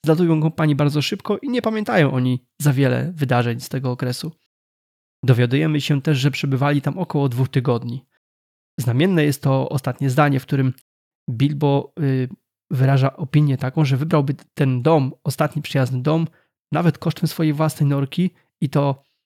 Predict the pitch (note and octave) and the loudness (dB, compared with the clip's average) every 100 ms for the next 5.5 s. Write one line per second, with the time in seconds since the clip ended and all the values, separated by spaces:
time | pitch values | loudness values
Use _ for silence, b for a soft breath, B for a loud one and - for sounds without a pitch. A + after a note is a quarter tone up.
0 | _ D3 D3+ D#3+ E3 D#3 E3+ D#3+ - D#3 | _ 0 2 2 -2 0 -2 -2 -2 -2
1 | - - - E3+ E3 D3+ E3 - D3+ D#3+ | -2 -8 -2 0 0 -2 -2 -2 -2 -2
2 | C3+ G#3+ B2+ - - _ _ _ _ _ | 0 0 -2 -6 -16 _ _ _ _ _
3 | _ _ C3+ C3 E3+ - - C#3 C#3 B2 | _ _ 2 2 2 -2 0 2 4 4
4 | D3 C3+ B2 A#2+ A#2+ B2 B2 B2 D3+ C#3+ | 2 2 0 -2 -2 -2 -2 -2 -2 -6
5 | - - C3 B2+ B2+ | -6 -4 -2 0 -2